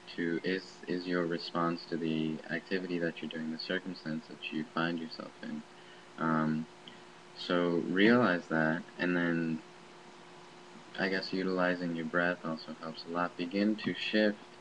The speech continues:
the way you feel about it. That's, I mean, that's what it's all about. That's,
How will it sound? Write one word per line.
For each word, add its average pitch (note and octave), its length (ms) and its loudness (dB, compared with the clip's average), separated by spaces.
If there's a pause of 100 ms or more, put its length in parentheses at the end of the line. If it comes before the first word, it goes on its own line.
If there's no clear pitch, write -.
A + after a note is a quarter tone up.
(440)
the F2 100 2
way E2+ 120 4 (100)
you E2+ 220 2 (140)
feel A#2 220 4
about D#2 300 -2
it. E2 140 -6
That's, G#2 460 4
I - 40 -2
mean, F#2+ 140 0
that's G#2 220 2
what - 80 -2
it's F2 140 -4
all E2+ 160 2
about. F#2 380 4
That's, F2+ 220 -2